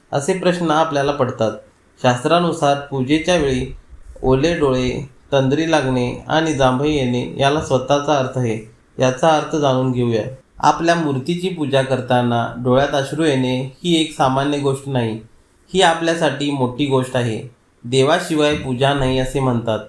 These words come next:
आपल्या देवतेवर प्रेम आणि समर्पण असल्याशिवाय आपल्याला आपल्या देवतेचा आशीर्वाद मिळू शकत नाही असे शास्त्रात सांग-, सांगितले आहे. शास्त्रानुसार खऱ्या मनाने केलेली उपासना सदैव फलदायी असते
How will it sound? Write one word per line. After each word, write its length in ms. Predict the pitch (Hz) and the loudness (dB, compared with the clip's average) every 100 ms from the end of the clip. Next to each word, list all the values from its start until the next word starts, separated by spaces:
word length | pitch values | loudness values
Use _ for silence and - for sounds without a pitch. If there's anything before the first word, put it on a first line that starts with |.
| - - - | -18 -20 -8
आपल्या 340 | - 160 175 175 | 2 2 2 0
देवतेवर 600 | 147 131 120 139 131 123 | 2 0 0 0 2 0
प्रेम 500 | 123 - 160 175 170 | -4 -4 0 2 2
आणि 200 | 160 156 | 0 -2
समर्पण 500 | 147 139 139 139 143 | -2 0 0 0 0
असल्याशिवाय 600 | 131 135 143 139 123 120 120 - - - | 0 -2 -4 -2 -2 -2 -4 -14 -20 0
आपल्याला 480 | 170 175 165 143 139 | 0 2 2 2 2
आपल्या 380 | 135 143 156 143 | 0 0 0 0
देवतेचा 760 | 131 127 127 147 143 127 123 - - _ | 0 0 0 -2 -2 0 -2 -8 -20 _
आशीर्वाद 520 | 120 135 160 143 143 139 - | -6 -4 -4 2 2 2 -2
मिळू 260 | 127 131 | 0 0
शकत 380 | 127 120 123 120 | -2 -2 -2 -4
नाही 200 | 117 107 - _ - | -6 -6 -12 _ -10
असे 280 | 135 180 175 | -4 -2 -2
शास्त्रात 360 | 165 135 147 | -2 0 -2
सांग-, 400 | 143 139 123 - - | 0 -2 -2 -4 -4
सांगितले 420 | 131 123 127 127 | -2 -2 -2 -2
आहे. 300 | 123 110 - - - _ _ - | -2 -2 -8 -20 -20 _ _ -2
शास्त्रानुसार 680 | 139 - 175 190 175 151 143 - - - | 0 2 0 0 0 0 0 -6 -12 -2
खऱ्या 200 | 151 170 | 2 2
मनाने 380 | 175 156 147 147 | 2 0 0 -2
केलेली 440 | 147 139 151 156 | -2 -2 0 0
उपासना 560 | 131 127 127 131 123 127 - _ _ - | -2 -2 -2 0 -2 -4 -8 _ _ -4
सदैव 300 | 143 180 190 | 0 2 2
फलदायी 400 | 180 147 143 131 | 0 0 2 0
असते 500 | 131 - 110 113 | 0 -4 -8 -8